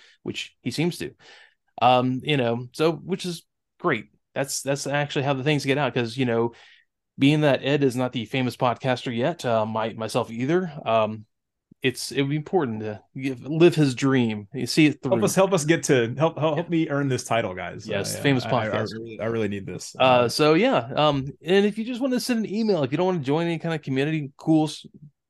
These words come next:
Speaker 1: that's fine. Uh, I know, um, you know, people are kinda weird about getting involved in, you know, communities. They don't, you know, they're kind of, you know, apprehensive.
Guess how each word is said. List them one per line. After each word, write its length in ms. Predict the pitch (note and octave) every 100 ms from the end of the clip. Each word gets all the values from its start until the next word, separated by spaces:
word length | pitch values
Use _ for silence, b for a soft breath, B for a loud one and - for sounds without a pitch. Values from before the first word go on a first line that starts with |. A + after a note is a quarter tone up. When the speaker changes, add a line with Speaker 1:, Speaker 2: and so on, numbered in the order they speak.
| -
Speaker 1:
that's 200 | A#2+ -
fine. 360 | B2+ C3 C#3+
Uh, 220 | A#2+ A#2+
I 120 | A#2 C3
know, 280 | C3+ C3
um, 360 | A#2+ A2+ G#2+ G#2 _ _ _ _ _ _ _ -
you 100 | A2+
know, 140 | G#2
people 540 | C#3 C#3 C3+ B2+ A#2 - _ _ _ -
are 180 | A#2 A2+
kinda 300 | - A#2+ A#2
weird 320 | A2+ B2 B2+
about 220 | A#2+ A#2+
getting 260 | B2 B2 A#2
involved 460 | C3 A#2 A#2+ A#2+ A#2+
in, 120 | A#2
you 100 | A2+
know, 280 | G2 G2+ G2 _ _ -
communities. 340 | B2 A#2+ B2
They 100 | A#2
don't, 220 | A2 A2 B2
you 80 |
know, 140 | A2+ G#2+
they're 120 | A2+
kind 240 | A2+ A#2
of, 80 | A2
you 120 | A#2
know, 40 | G#2
apprehensive. 560 | G#2+ G#2+ A2+ A2+ C3